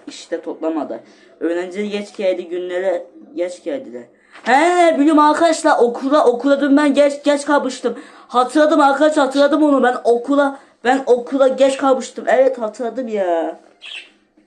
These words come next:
Bakalım her şey Sümeyye'de Fatma.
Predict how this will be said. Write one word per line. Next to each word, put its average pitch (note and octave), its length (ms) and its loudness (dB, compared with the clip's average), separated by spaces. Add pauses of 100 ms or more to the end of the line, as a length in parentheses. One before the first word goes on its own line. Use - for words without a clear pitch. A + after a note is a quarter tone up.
(2000)
Bakalım E3 440 -10
her F#3 200 -8
şey F3 220 -6
Sümeyye'de E3 520 -6
Fatma. D#3+ 600 -8